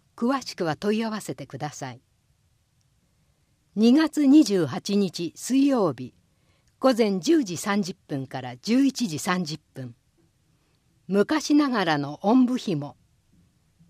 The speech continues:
当日直接。三月六日火曜日、午前十時三十分から十一時三十分。ちびっこマッサージ。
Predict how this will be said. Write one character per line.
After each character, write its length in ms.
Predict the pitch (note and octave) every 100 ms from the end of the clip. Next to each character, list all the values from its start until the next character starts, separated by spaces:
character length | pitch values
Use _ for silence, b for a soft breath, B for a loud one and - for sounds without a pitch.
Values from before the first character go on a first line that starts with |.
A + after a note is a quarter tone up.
| _
当 200 | A3+ A#3
日 380 | G#3+ G3+ - D3+ -
直 120 | D#3+
接。 480 | - F3 D3+ - C3 _ _ _ _ _ _ _ _ _ _ _ _
三 320 | - D#4+ F4
月 280 | D4 G#3 F3
六 100 | F3
日 340 | G3 - F3 D#3+
火 120 | -
曜 300 | F#3+ A3 F#3+
日、 240 | B2+ B2+ - _ _ _ _ _
午 160 | C#4+
前 260 | C4 A#3+ G#3
十 220 | F3 E4
時 120 | A#3 G3+
三 240 | B3+ B3
十 140 | A#3+
分 260 | - - F3
か 140 | D#3
ら 120 | D3+ C#3+
十 200 | A3 B3
一 240 | G#3+ G3+
時 80 | F3
三 240 | - F3+
十 120 | E3
分。 380 | E3+ - B2+ A#2+ - _ _ _ _ _ _ _ _ _
ち 160 | - B3+
び 140 | D#4
っ 20 | D#4+ -
こ 160 | D4+
マ 120 | C4+
ッ 60 | B3+
サ 340 | - - G#3
ー 60 | F3
ジ。 260 | - C3